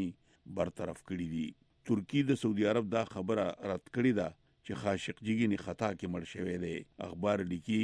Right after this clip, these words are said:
چې د سعودي عرب د سرکاري وکیل د اقبالي بیان نه پس د ترکیه یو ستر چارواکي واشنگټن پوسټ ته ویلي دي چې ترکیه د شروع نه دا خبره نیولې وه چې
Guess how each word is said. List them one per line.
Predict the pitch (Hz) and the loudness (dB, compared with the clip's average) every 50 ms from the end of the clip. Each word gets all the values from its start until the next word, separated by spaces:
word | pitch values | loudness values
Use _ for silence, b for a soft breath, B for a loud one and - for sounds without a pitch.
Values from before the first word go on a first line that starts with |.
| 107 98 _ _ - | 0 -2 _ _ -4
چې | - 104 98 | -2 0 0
د | 98 90 | 0 -2
سعودي | - 113 101 98 107 104 107 | -2 -2 0 2 2 2 4
عرب | 117 123 117 110 | 2 2 0 0
د | 113 104 | -4 -2
سرکاري | - 113 104 98 - 107 95 95 107 110 | -2 -4 -6 -4 -4 -2 -2 0 0 0
وکیل | 107 101 - - 113 113 113 107 | -2 -2 -2 -4 -4 -4 -2 -2
د | 101 - - | -2 -4 -4
اقبالي | 104 - 98 95 95 92 101 110 104 92 | -6 -6 -4 -2 0 0 0 -2 -2 -2
بیان | 98 95 95 101 107 98 92 | -2 -2 0 0 0 -2 -2
نه | 90 87 - 104 | -4 -4 -6 -6
پس | 113 104 - - - _ _ - 110 110 | -8 -8 -8 -14 -20 _ _ -8 0 0
د | 110 - - | 2 4 4
ترکیه | 120 107 - - 147 135 131 | 2 2 2 2 4 4 4
یو | 123 - | 4 2
ستر | - - - 135 127 - - | 0 0 0 0 0 0 0
چارواکي | 117 104 98 98 107 113 117 107 - 110 101 | 0 2 2 2 2 2 2 0 0 0 0
واشنگټن | 92 92 92 - - 110 113 104 - - 98 98 92 - - | 0 0 -2 -2 -2 -2 -4 -2 -2 -2 -2 -2 -2 -2 -4
پوسټ | 110 113 113 - - - - | -4 -4 -4 -6 -8 -12 -6
ته | 101 92 92 | -4 0 2
ویلي | 101 117 120 120 117 | 2 2 2 2 2
دي | 113 110 110 104 | 2 2 0 0
چې | - _ _ _ - - 110 - - | -4 _ _ _ -6 -6 -4 0 0
ترکیه | 117 101 98 - 156 139 135 | 0 0 0 -2 0 2 2
د | 127 - - | 2 2 0
شروع | - 120 117 139 151 147 | 0 2 4 4 6 4
نه | 127 110 | 4 2
دا | 113 110 107 - | 2 0 0 -2
خبره | 98 92 98 101 95 92 92 | -4 -2 0 0 0 2 2
نیولې | 90 92 104 113 120 117 | 2 2 2 4 4 4
وه | 113 104 98 98 - _ _ - | 4 2 2 -2 -8 _ _ -4
چې | - | -2